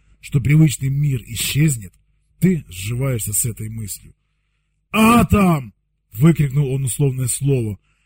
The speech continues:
«Атом, мля!» Все поверили ему, даже те, кто в этот момент не смотрел в окно.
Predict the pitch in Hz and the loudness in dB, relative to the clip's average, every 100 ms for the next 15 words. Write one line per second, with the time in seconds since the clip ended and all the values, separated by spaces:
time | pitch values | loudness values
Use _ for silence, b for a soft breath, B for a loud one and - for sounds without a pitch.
0 | _ _ 240 254 262 254 208 254 240 247 | _ _ 0 2 4 2 2 0 0 -2
1 | 254 254 247 233 202 151 120 - _ _ | 0 2 2 2 2 0 -2 -12 _ _
2 | _ _ _ _ _ - - 214 202 160 | _ _ _ _ _ -6 0 2 4 4
3 | 156 156 120 110 107 104 90 90 143 147 | 4 4 2 -6 -10 -12 -14 -4 0 2
4 | 147 - 190 175 - 147 160 165 139 131 | 0 2 2 2 2 4 4 4 0 0
5 | 143 160 170 127 110 123 127 135 113 101 | 0 0 0 -4 -8 -8 -4 -4 -4 -8
6 | 104 101 | -14 -16